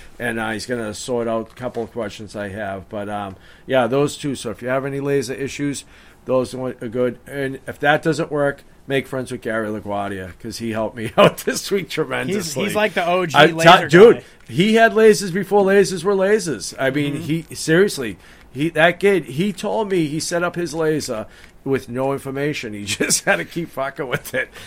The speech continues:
Speaker 1: I was like, "I would have thrown that thing in a dumpster a long time ago."
Speaker 2: Right,
Speaker 1: But
Speaker 2: I know.
Speaker 1: no.
Speaker 2: And they were,
Speaker 1: He, he
Speaker 2: when
Speaker 1: had
Speaker 2: he bought that laser, that shit was probably, like, five times what it
Speaker 1: Dude,
Speaker 2: cost.
Speaker 1: oh,
Speaker 2: It
Speaker 1: yeah.
Speaker 2: probably was, like,
Speaker 1: Yeah.
Speaker 2: twenty grand.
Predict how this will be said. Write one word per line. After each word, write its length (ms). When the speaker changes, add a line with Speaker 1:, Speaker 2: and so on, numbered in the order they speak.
Speaker 1:
I 100
was 100
like, 140
"I 100
would 140
have 100
thrown 200
that 180
thing 140
in 80
a 100
dumpster 420
a 60
long 260
time 320
ago." 240
Speaker 2:
Right, 180
Speaker 1:
But 180
Speaker 2:
I 20
know. 80
Speaker 1:
no. 320
Speaker 2:
And 120
they 100
were, 100
Speaker 1:
He, 220
he 100
Speaker 2:
when 80
Speaker 1:
had 80
Speaker 2:
he 60
bought 240
that 180
laser, 220
that 160
shit 160
was 100
probably, 260
like, 160
five 320
times 240
what 80
it 100
Speaker 1:
Dude, 60
Speaker 2:
cost. 220
Speaker 1:
oh, 120
Speaker 2:
It 80
Speaker 1:
yeah. 180
Speaker 2:
probably 180
was, 80
like, 160
Speaker 1:
Yeah. 160
Speaker 2:
twenty 40
grand. 240